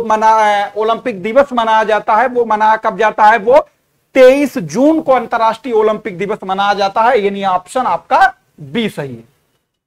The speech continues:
फिर क्या कह रहा है कि अगला सवाल पर आते हैं, कह रहा भारतीय ओलंपिक संघ यानी राष्ट्रीय ओलंपिक समिति की स्थापना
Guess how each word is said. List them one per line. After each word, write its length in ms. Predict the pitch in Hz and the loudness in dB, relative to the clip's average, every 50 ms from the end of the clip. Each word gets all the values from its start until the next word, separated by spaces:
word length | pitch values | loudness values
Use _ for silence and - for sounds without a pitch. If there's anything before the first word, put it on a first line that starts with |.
| _ _ _ _ _ _ _ _ _ _ _ _ _ _ _ _ _ _ _ _ _ _ _ _ _ _ _ _ | _ _ _ _ _ _ _ _ _ _ _ _ _ _ _ _ _ _ _ _ _ _ _ _ _ _ _ _
फिर 220 | - 269 302 302 - | 0 2 2 2 2
क्या 160 | 302 285 269 | 4 4 4
कह 160 | 262 269 262 | 4 2 2
रहा 280 | 262 254 240 240 240 247 | 4 6 6 6 6 6
है 100 | 285 285 | 4 2
कि 120 | 294 311 | 0 0
अगला 260 | 277 262 220 254 277 277 | -2 0 2 0 0 2
सवाल 320 | - 254 247 254 240 262 | 0 0 2 2 2 0
पर 160 | 254 - 277 | 0 0 0
आते 220 | 262 247 240 - 302 | 0 0 0 -2 -8
हैं, 80 | 269 | -6
कह 60 | 262 262 | -2 0
रहा 100 | 262 262 | 0 0
भारतीय 460 | 254 185 208 233 247 - - 302 262 | -2 0 0 0 0 0 -2 -4 0
ओलंपिक 480 | 262 247 240 247 247 240 - 277 - | 2 4 2 2 0 -4 -8 -10 -10
संघ 240 | - - 254 262 254 | -6 -6 -4 0 2
यानी 160 | 240 233 240 | 0 2 2
राष्ट्रीय 440 | 226 220 240 240 220 - _ 285 311 | 0 0 0 0 0 -4 _ -6 0
ओलंपिक 420 | 269 240 226 240 233 - 277 220 - | 0 2 2 0 -2 -6 -10 -12 -12
समिति 480 | - - 254 240 254 277 - - 339 | -6 -6 -4 -2 -2 -4 -4 -4 -6
की 220 | 330 339 302 247 240 | -6 -4 -8 -8 -8
स्थापना 520 | - - - 214 214 226 262 240 240 240 | -8 -4 -2 -2 -2 -2 -4 -6 -6 -6